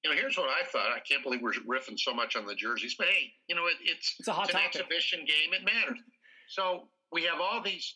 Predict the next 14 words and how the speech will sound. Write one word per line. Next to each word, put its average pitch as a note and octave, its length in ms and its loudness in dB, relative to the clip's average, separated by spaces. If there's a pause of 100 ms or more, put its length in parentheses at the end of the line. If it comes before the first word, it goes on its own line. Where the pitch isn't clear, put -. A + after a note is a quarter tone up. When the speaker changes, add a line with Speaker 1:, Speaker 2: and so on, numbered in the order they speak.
Speaker 1:
teams, E3+ 420 0
not D3+ 160 2
all C3+ 240 2
of A2 60 -6
them, B2 100 -6
but C3 80 -6
a C3+ 100 -8
number E3+ 320 -2
of B2+ 120 -8
teams - 280 -4
are B2+ 40 -4
doing C3 280 -4
these, A#2 320 -2 (640)
uh, D#2 120 -8